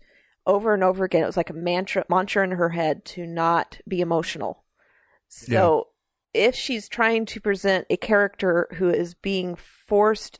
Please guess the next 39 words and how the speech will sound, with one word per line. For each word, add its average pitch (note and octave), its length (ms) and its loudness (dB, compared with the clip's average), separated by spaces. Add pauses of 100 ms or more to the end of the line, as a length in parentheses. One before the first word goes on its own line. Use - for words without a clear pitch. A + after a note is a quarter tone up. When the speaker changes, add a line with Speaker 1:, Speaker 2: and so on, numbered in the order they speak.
Speaker 1:
to F#3+ 260 -4
remove F#3 560 2
emotion F#3 680 -2
from E3+ 240 -6
her E3 200 -2
actions - 500 -4
and E3+ 120 -8
her - 240 -6
thinking, - 440 -4 (720)
then G3+ 420 0 (220)
her G#3 220 2
performance C4+ 640 -2
might B3 240 0
be C#4+ 140 2
a C4+ 60 4
little C4 240 0
unemotional. A3 520 2 (880)
<laughs> C#4+ 60 4 (1200)
Speaker 2:
It's, E3 400 -2
she F#3+ 260 -2
had E4 280 -2
the C#4 80 0
snark - 760 -4
down, F#2+ 360 -2
though. F#2+ 240 0
I G2 60 -2
mean, - 100 0
Speaker 1:
Yeah. D#3 360 2 (200)
Speaker 2:
uh, A2+ 200 0 (600)
the C3 100 -2
character D3+ 720 -4
Speaker 1:
The A3 60 0
Speaker 2:
had G#3+ 60 -4
Speaker 1:
sarcasm. G3 480 2
Speaker 2:
sarcasm B2+ 720 0
down A2+ 180 0
Speaker 1:
Yeah. C3 160 2
Speaker 2:
to G2 220 0
a, F#2+ 40 -4